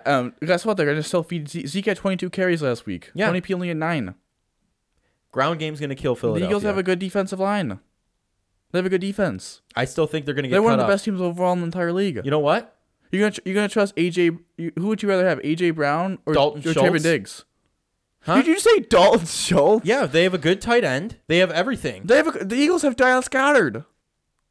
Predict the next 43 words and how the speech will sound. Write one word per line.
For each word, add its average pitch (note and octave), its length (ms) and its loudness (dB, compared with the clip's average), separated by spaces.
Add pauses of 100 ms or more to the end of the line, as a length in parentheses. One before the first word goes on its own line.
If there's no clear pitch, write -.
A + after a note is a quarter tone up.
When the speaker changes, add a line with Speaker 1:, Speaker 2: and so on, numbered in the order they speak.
(340)
Speaker 2:
They D#3+ 80 2
have F#3 140 2
Schultz. - 640 -2 (1300)
Speaker 1:
Dallas B3 320 2
Goedert's A#3+ 380 4
the G3+ 80 -6
same A3+ 220 2
level B3 220 0
as G#3+ 120 0
Dalton G#3+ 260 0
Schultz. C4 560 -2
Schultz. A3+ 400 -4
Speaker 2:
Exactly. E3 600 -2 (120)
So - 180 -2
look G#3+ 200 -2
at A3+ 80 -6
that. G3+ 240 0
Speaker 1:
That A3 60 4
doesn't, C4+ 220 2
that B3+ 40 -4
doesn't C#4+ 180 0
make, B3 140 0
that's B3 220 0
not C#4 180 6
a A3+ 60 4
win C#4 200 2
for - 80 -12
the - 100 -2
Cowboys. G3 600 2
Speaker 2:
I'm G3 200 0
taking A#3+ 260 -4
the A#3+ 80 0
win A#3 200 0
for A#3 100 -2
the A3+ 80 -2
Cowboys. F#3 540 -4
And C#3 320 -2
you D3 60 -2
know E3 100 0
what? E3+ 400 0 (380)
You E3 80 -12
know F3+ 80 -2
what? D#3+ 420 -2